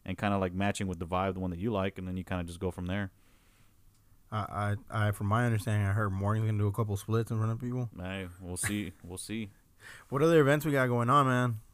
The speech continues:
Speaker 1: Uh, so we also have, like, a, uh, run happening, like,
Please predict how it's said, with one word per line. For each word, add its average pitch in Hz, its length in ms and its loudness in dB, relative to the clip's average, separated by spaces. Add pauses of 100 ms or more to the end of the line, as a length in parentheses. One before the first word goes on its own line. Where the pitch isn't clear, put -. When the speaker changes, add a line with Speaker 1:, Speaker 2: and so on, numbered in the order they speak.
(200)
Speaker 1:
Uh, 110 380 4
so 123 360 4
we 123 120 2
also 135 200 0
have, 131 400 0
like, 110 320 -4
a, 98 380 0
uh, 90 380 0
run 107 440 0
happening, 107 720 -4 (680)
like, 85 340 -6